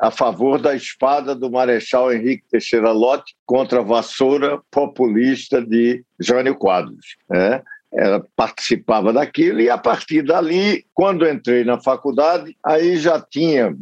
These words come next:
né, encaminhado pela, pela esquerda e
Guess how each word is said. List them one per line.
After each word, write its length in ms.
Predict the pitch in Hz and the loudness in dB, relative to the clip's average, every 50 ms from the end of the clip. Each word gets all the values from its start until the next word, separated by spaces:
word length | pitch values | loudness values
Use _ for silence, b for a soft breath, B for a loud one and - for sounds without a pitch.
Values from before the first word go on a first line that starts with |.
| - _ _ _ | -16 _ _ _
né, 480 | - 90 101 110 117 123 139 - - - - - - - - - | -4 -2 0 2 2 2 0 0 -2 -2 -4 -6 -8 -6 -6 -4
encaminhado 840 | 92 - - - 127 120 120 113 113 120 120 120 113 98 90 85 90 | -4 -4 -2 0 0 0 2 2 2 2 2 2 0 0 -2 -2 -4
pela, 420 | - - - 101 98 95 92 82 69 64 - _ _ | -4 -2 -2 0 2 2 0 -2 -4 -8 -16 _ _
pela 240 | - 107 101 95 95 | -2 0 2 2 0
esquerda 920 | 90 87 - - - - 160 165 170 175 175 151 147 139 139 147 151 139 | 0 0 -2 -4 -2 0 0 2 2 2 0 0 -2 0 0 2 2 2
e 480 | 143 143 143 143 143 147 147 147 135 | 2 2 2 2 2 2 2 0 -2